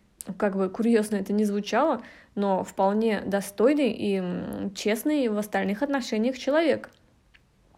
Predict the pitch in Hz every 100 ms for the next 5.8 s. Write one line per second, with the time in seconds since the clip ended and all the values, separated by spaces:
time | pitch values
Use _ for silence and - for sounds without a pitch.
0 | _ _ - - - 330 359 285 - 254
1 | 254 254 254 233 214 185 185 196 214 208
2 | 277 320 247 226 - - - - 226 220
3 | 208 254 247 214 196 190 185 180 185 208
4 | 208 202 233 214 185 - - 208 208 208
5 | 208 214 - - 208 196 190 190